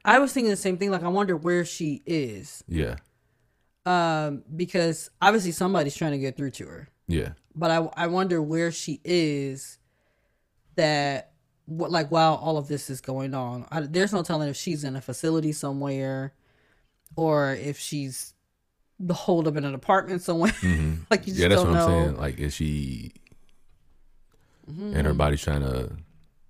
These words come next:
Speaker 2: you know, help her survive it, and it's, like, a mental thing 'cause she has power, so she creates this world to keep her in a deep sleep,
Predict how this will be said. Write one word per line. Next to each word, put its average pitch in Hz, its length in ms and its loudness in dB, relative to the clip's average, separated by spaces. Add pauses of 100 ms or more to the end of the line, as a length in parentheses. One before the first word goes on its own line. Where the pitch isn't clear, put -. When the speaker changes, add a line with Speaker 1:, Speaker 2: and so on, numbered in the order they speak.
(280)
Speaker 2:
you 78 120 -6
know, 67 160 -4
help 71 240 0
her 69 200 2
survive 73 640 0
it, 80 300 0
and 67 120 -6
it's, 71 160 -6
like, 67 140 -2
a 67 60 -10
mental 76 320 -4
thing 82 180 -2
'cause 67 160 -6
she - 80 -6
has - 160 -8
power, 80 480 2
so 64 160 -6
she - 160 -10
creates 69 300 -8
this - 160 -16
world 76 340 0
to 58 80 -12
keep 65 200 -10
her 65 60 -4
in 65 80 -6
a 67 60 -8
deep 71 240 -8
sleep, 92 420 0